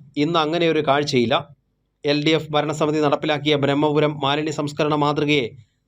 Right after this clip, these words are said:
രാജ്യം തന്നെ വാനോളം പുകഴ്ത്തി. പക്ഷേ കൊച്ചി കോർപ്പറേഷനിൽ അധികാരത്തിലെത്തിയ യു ഡി എഫ് ഈ നേട്ടങ്ങളെ മറച്ചുവെച്ചാണ് രാഷ്ട്രീയ മുതലെടുപ്പിന് ശ്രമിക്കുന്നത്. തൊണ്ണൂറ്റിയൊൻപത് ശതമാനം ബയോമൈനിങ് പൂർത്തിയായിട്ടും ഒന്നും നടന്നിട്ടില്ല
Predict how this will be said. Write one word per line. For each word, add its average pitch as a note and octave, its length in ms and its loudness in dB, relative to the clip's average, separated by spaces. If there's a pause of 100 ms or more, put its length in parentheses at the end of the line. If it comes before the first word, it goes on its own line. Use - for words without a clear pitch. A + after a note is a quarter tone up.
(100)
രാജ്യം D3+ 460 0
തന്നെ D#3 240 2
വാനോളം D3 380 2
പുകഴ്ത്തി. B2 360 0 (600)
പക്ഷേ C#3 280 2 (300)
കൊച്ചി C#3+ 360 0
കോർപ്പറേഷനിൽ D3 580 2
അധികാരത്തിലെത്തിയ D3 600 0
യു C#3 220 2
ഡി D3+ 120 2
എഫ് - 120 -8 (440)
ഈ C#3+ 120 0
നേട്ടങ്ങളെ D3 520 0
മറച്ചുവെച്ചാണ് C#3+ 640 2 (480)
രാഷ്ട്രീയ C#3+ 500 2
മുതലെടുപ്പിന് C#3 480 2
ശ്രമിക്കുന്നത്. A#2+ 480 0 (580)
തൊണ്ണൂറ്റിയൊൻപത് D3+ 800 2
ശതമാനം D3 380 0 (200)
ബയോമൈനിങ് D3 640 0
പൂർത്തിയായിട്ടും C#3+ 580 2 (480)
ഒന്നും D3+ 320 -2
നടന്നിട്ടില്ല D3+ 460 0